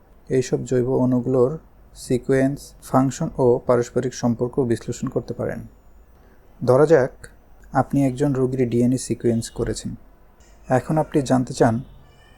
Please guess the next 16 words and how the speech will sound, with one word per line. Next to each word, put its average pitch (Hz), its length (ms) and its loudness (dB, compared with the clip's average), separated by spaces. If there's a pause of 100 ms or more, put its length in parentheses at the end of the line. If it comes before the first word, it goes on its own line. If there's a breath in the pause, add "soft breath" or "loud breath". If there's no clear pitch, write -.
(100)
এই 135 140 4
জিনোমে 135 580 0 (120)
এমন 139 280 2
কোনো 156 240 0
পরিবর্তন 127 500 0
আছে 120 220 0
কিনা, 113 280 2 (420)
যা 123 200 0
তাকে 123 380 2
ডায়াবেটিস 113 680 2
বা 117 180 2
ক্যান্সারের 120 480 -2
ঝুঁকিতে 117 300 -2
ফেলতে 113 240 2
পারে। 104 220 -6 (800)
আপনি 143 500 0